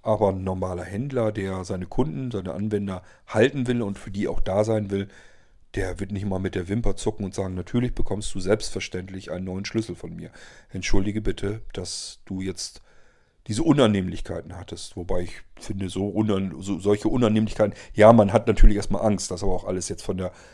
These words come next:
vom Arbeits- und Zeitaufwand, das ist eine Aktion, ähm,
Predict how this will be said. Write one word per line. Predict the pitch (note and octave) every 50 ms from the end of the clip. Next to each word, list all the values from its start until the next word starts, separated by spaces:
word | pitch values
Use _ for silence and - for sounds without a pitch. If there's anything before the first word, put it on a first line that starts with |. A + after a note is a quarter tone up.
| - - _ _ -
vom | - - F2+ E2+
Arbeits- | - G2 G#2 G#2+ F#2 - -
und | F2 -
Zeitaufwand, | - - A2 A2+ A#2+ A#2 A2 - - - G#2 G2 F#2+ - - -
das | F2+ - -
ist | - G#2+ - -
eine | G2+ G2 -
Aktion, | G2+ - - - - - A2+ A2+ A#2 A#2+ A#2 - - - - - _ _ _ _ _ _ _ - -
ähm, | - F#2 F#2 F#2+ F#2+ F#2 F#2+ F#2